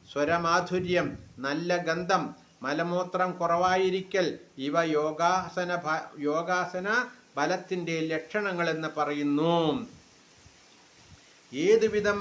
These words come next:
മണ്ണുകൊണ്ട് മൂടപ്പെട്ട ആ ബിംബം തന്നെ നന്നായി ശുദ്ധീകരിക്കപ്പെടുമ്പോൾ തേജസ്സുറ്റതായി പ്രകാശിക്കുന്നു. അതുപോലെ ദേഹി ആത്മാവിൻ്റെ യഥാർത്ഥ സ്വഭാവത്തെ സാക്ഷാ-, സാക്ഷാത്കരിച്ച് അദ്വിതീയവനും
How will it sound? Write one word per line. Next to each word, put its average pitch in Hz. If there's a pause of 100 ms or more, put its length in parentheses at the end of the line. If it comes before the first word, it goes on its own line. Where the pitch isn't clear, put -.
മണ്ണുകൊണ്ട് 196 (140)
മൂടപ്പെട്ട 196 (160)
ആ - (140)
ബിംബം 185 (100)
തന്നെ 170 (260)
നന്നായി 185 (120)
ശുദ്ധീകരിക്കപ്പെടുമ്പോൾ 180 (500)
തേജസ്സുറ്റതായി 170 (120)
പ്രകാശിക്കുന്നു. 160 (400)
അതുപോലെ 170 (180)
ദേഹി 165 (520)
ആത്മാവിൻ്റെ 175 (100)
യഥാർത്ഥ 180
സ്വഭാവത്തെ 170 (120)
സാക്ഷാ-, 143 (100)
സാക്ഷാത്കരിച്ച് 175 (480)
അദ്വിതീയവനും 175